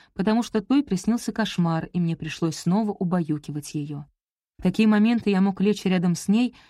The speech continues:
но не сегодня. Как оказалось, победа на Кубке Стэнли может немного взволновать. Адреналин все еще тек по моим венам, не позволяя заснуть. Татум растянулась поперек моего колена. Теперь,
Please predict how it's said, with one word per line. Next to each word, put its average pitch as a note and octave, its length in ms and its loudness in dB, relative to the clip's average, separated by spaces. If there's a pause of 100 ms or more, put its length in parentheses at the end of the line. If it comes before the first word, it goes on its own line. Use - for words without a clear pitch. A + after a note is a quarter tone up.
(220)
но F#3+ 80 2
не G#3 120 4
сегодня. G#3 520 -2 (320)
Как E3 200 -6
оказалось, F3+ 520 -2
победа E3+ 540 -2 (100)
на F3 120 0
Кубке - 300 -6
Стэнли G3+ 520 -2 (380)
может F#3+ 340 2
немного F#3 300 2
взволновать. F3 760 0 (200)
Адреналин G3 520 2
все G#3 200 -2
еще G#3 260 0
тек - 320 -4
по E3 60 -2
моим E3 260 0
венам, F#3 400 0 (220)
не F3+ 100 2
позволяя F3 480 0
заснуть. E3 580 -6 (400)
Татум A3 480 2
растянулась G3+ 640 2
поперек F3+ 400 -2
моего F3 240 2
колена. D#3+ 540 -4 (160)
Теперь, G#3+ 440 0